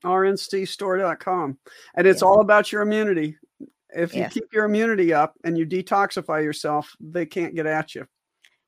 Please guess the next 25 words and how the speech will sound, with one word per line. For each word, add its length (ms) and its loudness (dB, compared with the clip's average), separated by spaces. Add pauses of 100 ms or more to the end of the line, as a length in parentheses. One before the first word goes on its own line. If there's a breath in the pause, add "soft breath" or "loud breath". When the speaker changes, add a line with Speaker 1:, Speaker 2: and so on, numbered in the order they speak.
Speaker 2:
And 340 2
mental 500 2
immunity 420 2
is 180 0
so 220 0
important. 580 -4
Hope 320 0
is 160 0
a 120 0
great 520 -2
mitigator 800 0
against 380 -4
depression, 640 -2
anxiety, 1000 0 (220 soft breath)
and 160 -8
any 240 0
psyop 560 0
they 100 -4
want 260 -6
to 280 -6 (540)
foist 260 -4
upon 280 -8
Speaker 1:
Yeah. 120 -8
Speaker 2:
us. 300 -20
So 200 -14